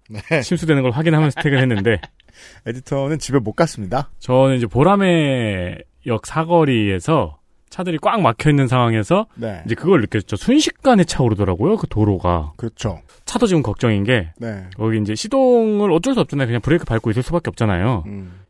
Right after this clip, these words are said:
Speaker 2: 있는데 앞차 배기구가 터미네이터 투처럼 꼬르륵 하고 올라가는 거예요.
Speaker 1: 네.
Speaker 2: 잠기는 거예요.
Speaker 1: 음.
Speaker 2: 그러니까 제 차도 배기구가 잠겼다는 소리잖아요.
Speaker 1: 그렇죠.
Speaker 2: 근데 뭐 앞뒤 양옆으로 차들이 꼼짝도 못 하고 있는데 뭐 그러고 있을 수밖에 없죠.
Speaker 1: 네.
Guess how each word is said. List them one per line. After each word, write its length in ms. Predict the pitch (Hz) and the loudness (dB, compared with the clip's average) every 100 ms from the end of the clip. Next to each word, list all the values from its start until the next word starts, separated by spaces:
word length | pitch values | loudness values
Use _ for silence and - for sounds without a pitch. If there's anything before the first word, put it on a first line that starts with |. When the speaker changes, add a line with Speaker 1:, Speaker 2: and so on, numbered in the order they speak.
| - | -6
Speaker 2:
있는데 480 | 131 151 147 170 131 | -2 -2 -2 -4 -2
앞차 460 | 98 - - 240 | 0 -2 0 0
배기구가 1120 | 226 120 123 170 170 160 156 160 113 87 - - | 2 2 2 0 0 2 4 4 2 -2 -6 -10
터미네이터 400 | - 262 262 214 | -2 2 2 2
투처럼 460 | - 269 262 220 180 | 0 -2 0 0 2
꼬르륵 540 | 202 208 240 262 - | 0 0 0 -2 0
하고 120 | 202 | 0
올라가는 360 | 127 131 127 113 | 2 4 2 0
거예요. 440 | 98 107 160 90 - | 0 0 -2 -4 -10
Speaker 1:
네. 140 | 107 85 73 - | -14 -14 -18 -4
Speaker 2:
잠기는 420 | 127 139 139 117 | 0 2 2 2
거예요. 360 | 98 120 156 95 | 0 0 -2 -4
Speaker 1:
음. 160 | 107 95 | -12 -8
Speaker 2:
그러니까 100 | 139 | -2
제 140 | 156 | 0
차도 220 | - 202 151 | 0 0 2
배기구가 300 | 117 120 117 | 0 2 0
잠겼다는 440 | 110 117 - 98 | 0 0 0 -2
소리잖아요. 540 | 139 123 98 87 131 | 0 -2 -2 -2 -2
Speaker 1:
그렇죠. 360 | 127 120 - 95 85 _ _ - | -4 -6 -10 -16 -16 _ _ -4
Speaker 2:
근데 160 | 240 | 0
뭐 100 | 208 | 0
앞뒤 380 | 113 127 - 233 | 0 -4 -4 -2
양옆으로 600 | 185 127 165 165 - 165 | 0 2 0 0 -2 -2
차들이 360 | 151 - 247 208 | -2 -4 -4 -4
꼼짝도 440 | 196 285 302 - 214 | -4 -4 -6 -2 -2
못 220 | 175 147 | 0 -2
하고 160 | 131 120 | -2 -2
있는데 360 | 110 110 110 - | -2 0 -2 -4
뭐 180 | 139 131 | -8 -2
그러고 240 | 156 175 | 0 2
있을 160 | 120 143 | 0 -4
수밖에 320 | 127 123 - | -2 -2 -2
없죠. 500 | 82 - - 90 90 104 | -4 -6 -2 0 0 -4
Speaker 1:
네. 160 | 98 | -10